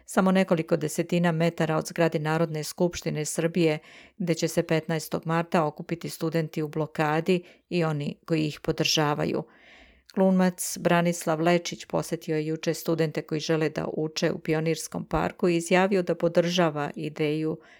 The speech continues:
iza koje oni stoje. Ovi studenti koji protestuju, koji blokiraju,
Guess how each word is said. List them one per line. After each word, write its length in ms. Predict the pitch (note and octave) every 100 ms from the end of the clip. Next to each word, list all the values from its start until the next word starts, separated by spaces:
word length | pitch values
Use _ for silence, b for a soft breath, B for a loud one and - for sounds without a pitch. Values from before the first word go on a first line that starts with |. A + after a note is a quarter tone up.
| B
iza 240 | - D#3 D#3+
koje 380 | - D#3+ D#3 D3+
oni 260 | D#3+ D#3+ D3
stoje. 520 | - - D3+ D#3+ E3+ B B B B
Ovi 220 | - E3+ E3
studenti 580 | - E3 F3 F3+ F#3
koji 200 | F3+ D#3+
protestuju, 800 | D#3+ E3 D#3+ F3 F3 - F#3+ F3+
koji 240 | F3+ E3 D#3
blokiraju, 840 | D#3+ D#3 - D#3 E3 F3+ F3+ F3